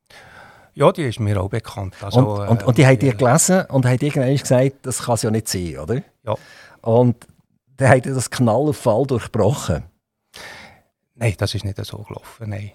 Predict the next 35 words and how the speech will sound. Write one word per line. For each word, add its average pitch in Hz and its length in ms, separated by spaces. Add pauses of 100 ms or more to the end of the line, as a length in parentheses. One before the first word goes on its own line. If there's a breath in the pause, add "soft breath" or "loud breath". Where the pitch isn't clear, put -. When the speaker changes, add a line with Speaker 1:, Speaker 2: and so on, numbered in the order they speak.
(120)
Speaker 1:
nein, 107 100
nein. 110 320
Speaker 2:
Also, - 140
Speaker 1:
Das - 140
ist - 140
Speaker 2:
sie, 170 60
Speaker 1:
nicht 120 220
so. 123 340
Speaker 2:
sie - 100
hat - 100
das 151 120
geschrieben, 180 500 (260)
irgendwie 143 520
im 127 180
neunzehnhundertneunundneunzig 170 760
hat 131 100
sie 135 80
das 110 100
geschrieben 156 300
gehabt. 202 320 (1400 loud breath)
Und 117 400 (120)
dann 135 260
ist 131 160
ja 123 80
nachher 120 220
nachträglich 120 380
noch 120 120
der 110 80
Boris 110 320
Banka 127 340
gekommen. 233 260 (960)
Auch, 156 300
auch - 140
ein 151 40
Sozialdemokrat. 156 800